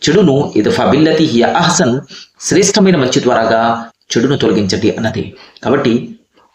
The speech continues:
ఖురాన్ మతాలతో సంబంధం లేకుండా మానవునికి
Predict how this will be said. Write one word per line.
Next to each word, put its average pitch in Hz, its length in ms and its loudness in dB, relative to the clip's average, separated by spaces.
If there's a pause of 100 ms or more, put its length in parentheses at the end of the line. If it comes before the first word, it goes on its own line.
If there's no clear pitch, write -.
(260)
ఖురాన్ 165 600 -2 (1500)
మతాలతో 190 500 2
సంబంధం 143 360 0
లేకుండా 123 500 0 (220)
మానవునికి 123 840 -2